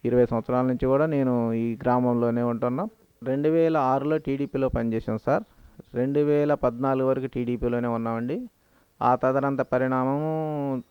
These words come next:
తెలంగాణ రావడం, ఆ తర్వాత టీడీపీ కనుమరుగు కావడం,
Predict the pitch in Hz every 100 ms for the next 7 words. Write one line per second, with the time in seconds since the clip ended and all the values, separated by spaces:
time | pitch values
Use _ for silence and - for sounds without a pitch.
0 | _ 123 127 127 127 123 120 120 123 131
1 | 143 151 - _ - - - - - -
2 | - 123 127 131 131 131 117 139 135 131
3 | 131 131 - 127 127 127 120 123 120 127
4 | 147